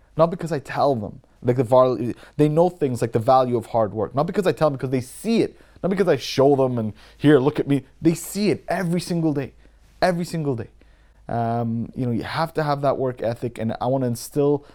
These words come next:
those two things, a work ethic to my kids and that ability to be able to, you know, follow your dreams and your passions,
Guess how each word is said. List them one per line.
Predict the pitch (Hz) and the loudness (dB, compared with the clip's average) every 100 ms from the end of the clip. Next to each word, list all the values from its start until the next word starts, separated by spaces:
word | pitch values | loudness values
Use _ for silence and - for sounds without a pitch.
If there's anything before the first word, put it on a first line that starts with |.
| _ | _
those | 120 147 156 | 2 2 2
two | - 143 | -6 -6
things, | - 107 - | -6 -10 -6
a | 113 | 0
work | 127 151 135 | 2 2 0
ethic | 156 160 - | -2 -4 -8
to | 156 | -8
my | 151 | -8
kids | - 151 - - - _ | -8 -10 -12 -20 -20 _
and | 113 113 | -4 0
that | 120 | 2
ability | 113 117 120 117 117 | 0 0 -2 -4 -12
to | - | -6
be | 120 | -4
able | 113 113 | -4 -6
to, | - 110 107 107 - - - _ _ _ | -6 -6 -6 -8 -18 -20 -20 _ _ _
you | 113 | -6
know, | 104 - | -6 -10
follow | - - 151 147 151 151 147 - - | -18 -2 2 4 4 2 0 -8 -6
your | 110 | -4
dreams | 101 127 139 135 131 | -2 -2 -2 -4 -8
and | 117 110 | -8 -8
your | |
passions, | 98 117 127 123 131 123 - | -8 -8 -8 -6 -8 -10 -14